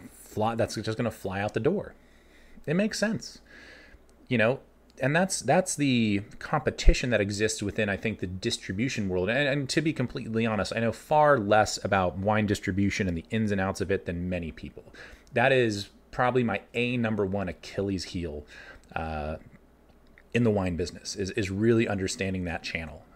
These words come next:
uh, as a method of sales. And I knew that it wasn't working for us because of our price point and the varieties and the style that I was making. So we changed our business model and we adapted to overcome that.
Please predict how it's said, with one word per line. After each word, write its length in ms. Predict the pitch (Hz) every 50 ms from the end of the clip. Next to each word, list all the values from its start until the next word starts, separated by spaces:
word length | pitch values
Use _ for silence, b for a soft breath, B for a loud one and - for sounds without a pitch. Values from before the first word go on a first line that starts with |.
| - -
uh, 160 | 85 85 85
as 160 | 87 92 87
a 40 | 92
method 320 | 87 87 87 82 - - -
of 100 | 76 -
sales. 460 | - - - - - - - - - B B B B B B B B B B B B B B _ - - - -
And 680 | 123 120 117 117 113 117 113 113 110 107 110 110 - - - _ _ _ _ _ _ _ -
I 100 | 113 113 110
knew 400 | 117 127 147 185 202 190 156 127
that 160 | 120 117 110
it 80 | 104
wasn't 320 | 107 120 123 117 107 101 101
working 300 | 117 123 - 117 107 98
for 220 | - - - -
us 160 | 120 131 127
because 280 | - - 110 - 110 92
of 80 | 90 92
our 100 | 90 90
price 380 | - - - - 120 123 120
point 280 | - - - 120 120 -
and 120 | 107 95
the 40 | 98
varieties 920 | 90 87 92 87 98 107 117 120 120 113 107 98 95 92 90 85 - - - -
and 100 | 101 90
the 40 |
style 480 | 82 - - - - 110 123 127 120 107
that 100 | 95 92
I 80 | 87 87
was 120 | 87 82
making. 440 | 82 87 82 82 80 - 87 85 85
So 200 | - - 110 104
we 380 | 101 101 107 104 101 98 101 101
changed 580 | - - - - 117 120 123 127 127 120 -
our 120 | 117 110 101
business 360 | 101 95 - 98 92 90 -
model 360 | 95 90 90 92 92 95 101
and 120 | 104 98 92
we 140 | 95 95
adapted 560 | 95 85 80 - 95 98 104 - - 92 90 90
to 100 | 101 -
overcome 460 | 90 87 - 104 - - 208 214 170
that. 200 | - - - -